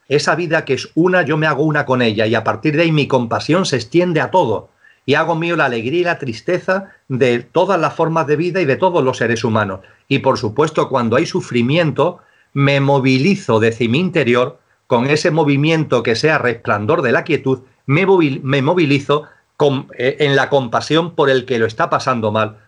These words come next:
porque, por el que lo está sufriendo. Y tiene que ser creativa, porque la disidencia que tenemos que llevar a cabo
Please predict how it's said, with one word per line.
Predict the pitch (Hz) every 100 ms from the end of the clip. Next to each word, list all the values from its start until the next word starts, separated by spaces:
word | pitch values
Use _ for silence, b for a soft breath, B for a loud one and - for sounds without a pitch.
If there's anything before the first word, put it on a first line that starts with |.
| b
porque, | 139 117 117 113
por | - 110 131 117
el | 110
que | 113
lo | 110
está | 110
sufriendo. | 120 107 - 101 92 90 B B B
Y | B 131
tiene | 135 151
que | 175 180
ser | 180 -
creativa, | 135 123 185 143 165 - - -
porque | 143 156 151 170 180 b b b -
la | 131 120 117 113 110 110 -
disidencia | 131 131 135 123 170 - 147 143
que | -
tenemos | 117 123 131
que | - 123
llevar | 123 123
a | -
cabo | 156 139 156